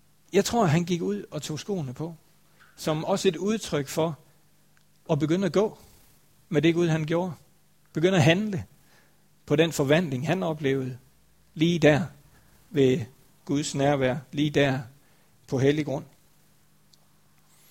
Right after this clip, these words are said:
Og jeg tror faktisk, at vi, øh, skal tænke lidt på, om vi har fået skoene på igen.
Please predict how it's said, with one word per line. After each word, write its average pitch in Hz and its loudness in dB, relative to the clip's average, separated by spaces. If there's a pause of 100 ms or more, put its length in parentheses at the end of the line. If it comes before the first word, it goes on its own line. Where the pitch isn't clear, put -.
(1800)
Og 165 4
jeg 196 6
tror 247 0
faktisk, - -4
at 135 2
vi, 135 2
øh, 123 2 (180)
skal - -2
tænke 175 0
lidt 135 -4
på, 147 -2
om 123 -6
vi 131 -2
har 131 0
fået 127 -6
skoene 127 -10
på 135 -6
igen. 120 -10